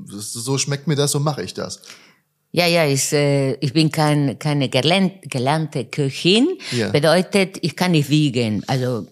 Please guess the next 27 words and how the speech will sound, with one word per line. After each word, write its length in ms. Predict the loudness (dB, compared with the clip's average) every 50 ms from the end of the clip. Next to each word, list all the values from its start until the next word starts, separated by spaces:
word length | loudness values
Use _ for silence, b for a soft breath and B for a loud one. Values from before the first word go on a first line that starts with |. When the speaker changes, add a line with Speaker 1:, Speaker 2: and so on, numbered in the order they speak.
| _ -14 -8
Speaker 2:
ich 180 | -6 -6 -2 0
weiß 240 | 2 2 2 0
ungefähr... 920 | 0 2 2 2 2 0 -2 -2 -2 -2 0 0 0 2 0 0 -2 -4 -4
Äh, 380 | -6 -8 -8 -8 -8 -8 -10 -12 -16 _ _ _ _ _ _ _ _ -10 -4
was 220 | -2 -2 0 0
man 240 | 0 0 0 0 -2
braucht 500 | -2 0 2 4 4 4 4 2 -2 -4
an 200 | -2 -2 -2 -2
Salz 480 | 0 0 2 4 4 4 2 2 0 -4
oder 320 | -4 -4 -4 -4 -4 -2
an 160 | -2 0 0
Mehl. 460 | 2 2 2 4 4 2 2 0 -2 B B B B B B B B B B B B
Und, 280 | 2 2 2 2 0 -4 -2 0
aber 220 | 2 4 4 4
das 220 | 4 2 2 2 0
Schwierige 340 | 2 2 2 4 2 2
bei 140 | 2 2 2 2
der 200 | 2 0 0 0
Taste 320 | 0 2 2 0 0 0
war 160 | 0 0 0
nicht 260 | 0 2 2 2 4
nur 300 | 4 4 4 4 4 4
das. 460 | 2 2 0 0 0 -2 -2 -4 -2 -2
Ich 100 | -4 -2
konnte 360 | 0 -2 -2 0 -2 -2 0
auch, 280 | 2 2 2 2 0 -2
äh, 400 | -2 -2 0 0 0 0 -2